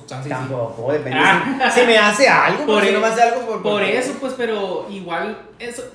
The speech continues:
Speaker 1: bueno, son muchos factores. Yo creo que depende ya cómo se dieron las cosas. Para mí la más fácil sería si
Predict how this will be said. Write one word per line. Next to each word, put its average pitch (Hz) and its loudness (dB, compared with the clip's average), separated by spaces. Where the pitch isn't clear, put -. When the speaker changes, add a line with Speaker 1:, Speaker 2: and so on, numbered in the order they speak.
Speaker 1:
bueno, 302 -8
son 370 -6
muchos - -12
factores. - -12
Yo 220 -2
creo 247 -4
que 269 -2
depende 185 -4
ya 147 -6
cómo 180 -10
se 160 -12
dieron 170 -14
las - -10
cosas. 208 -8
Para 185 0
mí 190 -4
la 220 -2
más 220 -4
fácil 233 -6
sería 226 -8
si 143 -14